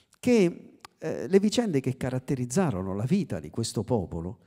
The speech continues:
furono veramente assai tristi, assai tristi. Sin dal tempo in cui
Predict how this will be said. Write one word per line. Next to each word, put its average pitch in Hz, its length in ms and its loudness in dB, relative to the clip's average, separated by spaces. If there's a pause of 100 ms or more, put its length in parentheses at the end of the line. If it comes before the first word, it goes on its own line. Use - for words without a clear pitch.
(480)
furono 151 560 4
veramente 170 760 2
assai 113 760 -4
tristi, - 580 -8 (340)
assai - 540 -8
tristi. - 460 -16 (420)
Sin 220 280 0
dal 123 200 0
tempo 156 540 2 (240)
in 135 180 2
cui 160 400 2